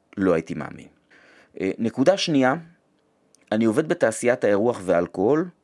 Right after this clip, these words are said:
עשרים שנה. נכנסתי לבר כשהייתי בן עשרים ושתיים, זה המקצוע שלי, והיו לי בו עד היום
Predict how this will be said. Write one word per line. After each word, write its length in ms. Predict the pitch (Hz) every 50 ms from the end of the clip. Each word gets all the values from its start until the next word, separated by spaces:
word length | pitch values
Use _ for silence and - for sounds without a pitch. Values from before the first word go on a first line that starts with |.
| _ _ _ -
עשרים 400 | 107 - - - 113 123 143 135
שנה. 280 | - - 90 78 69 71 - - _ _ _ _ -
נכנסתי 480 | - 92 87 - 113 120 123 - - 113
לבר 400 | 92 82 76 101 117 131 139 160 160 156 - -
כשהייתי 320 | - 87 78 92 - 113
בן 120 | 85 85
עשרים 300 | 82 - - - 98 90 87
ושתיים, 460 | 82 - - - 131 139 143 139 143 147 _ _ _ _ _
זה 200 | - 85 90 101
המקצוע 500 | 92 87 82 - - - - 120 117 120
שלי, 300 | 123 - 156 135 139 165 170 - _ _ _ _ _ - - - - - - - _ _ -
והיו 200 | - 98 110 131
לי 120 | 147 151 139
בו 240 | 123 139 135 - -
עד 180 | 127 139 127
היום 500 | 117 110 117 123 139 170 170 175 185 185